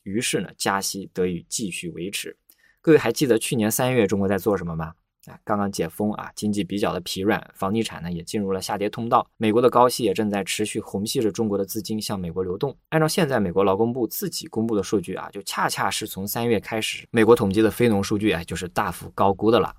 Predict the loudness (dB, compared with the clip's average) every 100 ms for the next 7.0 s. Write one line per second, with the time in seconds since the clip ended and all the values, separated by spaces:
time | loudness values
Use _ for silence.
0 | -8 -6 0 4 6 4 2 0 0 0
1 | -2 -8 -2 0 0 0 -2 -2 -2 -2
2 | -2 -4 -2 -2 -2 -2 -2 2 2 0
3 | -2 -4 -4 -4 -2 -2 -2 -4 -6 -10
4 | -12 -8 -6 -6 -10 -12 -12 -12 -14 _
5 | _ -2 2 2 2 2 2 0 2 -2
6 | -2 -6 -6 0 0 0 -2 -2 -2 -6